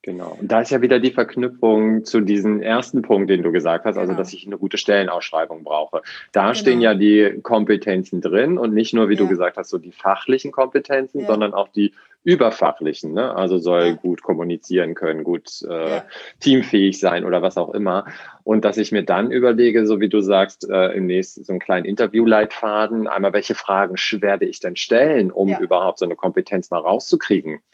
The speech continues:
Speaker 1: ob jemand
Speaker 2: Ja.
Speaker 1: teamfähig ist. Das ist ja immer
Speaker 2: Genau.
Speaker 1: schnell gesagt und alle sind
Speaker 2: Ja.
Speaker 1: ja teamfähig, klar, logisch.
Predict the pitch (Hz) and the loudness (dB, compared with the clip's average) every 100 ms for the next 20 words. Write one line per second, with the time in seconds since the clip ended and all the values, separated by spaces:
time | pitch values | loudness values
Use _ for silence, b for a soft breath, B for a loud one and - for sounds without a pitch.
0 | b 95 - 98 90 85 82 - - 101 | b -4 0 2 4 2 -2 -6 -4 0
1 | 104 95 90 78 78 - 76 - - 98 | 2 2 2 2 0 -4 -8 -8 -6 -4
2 | 95 - 101 92 98 101 90 85 95 123 | -2 0 0 0 0 0 2 0 0 -2
3 | 101 90 87 92 87 113 107 - 90 87 | -2 -4 -2 0 0 2 0 0 -4 -2
4 | - 117 - - 113 95 95 95 104 95 | 0 0 -2 0 2 2 2 2 2 4
5 | 98 107 | 2 0